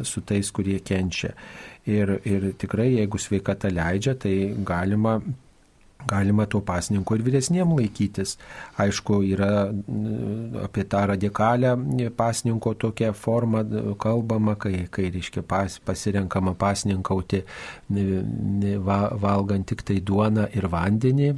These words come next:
e, nors čia vyskupų konferencijos instrukcijoje apie tai nėra rašoma, tačiau žinoma, kad Marija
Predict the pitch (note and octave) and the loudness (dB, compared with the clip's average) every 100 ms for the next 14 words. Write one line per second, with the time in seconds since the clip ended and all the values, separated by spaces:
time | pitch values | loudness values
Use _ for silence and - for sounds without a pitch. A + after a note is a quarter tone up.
0 | C#3 C3+ C#3 C3 - - - - - G2+ | -2 -2 -2 -2 -6 -14 -14 -12 -2 2
1 | G2+ - - G#2 G2 F#2+ - G#2 - G#2+ | 2 0 -2 -2 0 -2 -2 -4 -2 0
2 | G2+ - G#2 G2 G#2 F#2+ G2+ G2 G#2 A2+ | 0 -2 -6 -2 0 0 0 0 0 0
3 | A2 G2+ F#2+ - G2+ - - G#2+ - G2+ | 2 2 0 -2 -4 -4 -6 -4 0 0
4 | G2+ G#2 F#2+ G#2+ G2+ G2 F#2+ F2+ F#2+ - | 0 -2 -2 0 2 2 0 0 -2 0
5 | C#3 C3 G2+ - G2+ F#2 G#2+ A#2 G#2 F#2+ | 0 0 -2 -2 -2 0 0 2 2 0
6 | - - F#2+ F2+ F#2 A#2 | -4 -2 -2 0 2 2